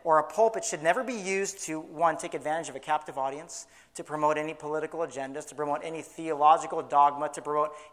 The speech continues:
anything other than the gospel should be proclaimed from here, period, over and out. That's what this is for. I'm going to preach the gospel.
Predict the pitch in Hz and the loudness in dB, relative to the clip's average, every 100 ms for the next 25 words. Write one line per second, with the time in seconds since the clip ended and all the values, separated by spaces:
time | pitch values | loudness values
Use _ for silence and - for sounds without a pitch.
0 | - 220 294 302 311 302 233 247 233 202 | -4 -2 -2 -4 -6 4 6 6 2 -2
1 | 175 147 160 190 202 220 - 185 170 165 | -2 2 8 8 6 -2 -6 -6 -8 -4
2 | 165 165 175 165 160 - - _ _ - | -4 0 0 0 -2 -10 -20 _ _ -18
3 | - 185 190 196 - 175 175 180 180 175 | 4 6 6 4 -8 -2 2 4 2 0
4 | - - _ _ - 170 196 202 196 202 | -10 -20 _ _ -12 -2 2 4 4 2
5 | - 180 180 160 175 170 170 156 151 156 | 0 2 2 2 0 -2 0 2 2 0
6 | 160 165 156 143 135 - - - - 190 | 0 -4 -6 -8 -8 -10 -12 -10 -2 0
7 | 143 95 - - _ _ _ - - - | 0 -4 -10 -18 _ _ _ -20 -12 -12
8 | _ - 170 165 214 254 208 175 - 180 | _ -6 -2 4 4 4 -2 -6 -4 -4
9 | - 139 143 190 196 - 127 180 | -4 2 10 10 8 -2 -8 -10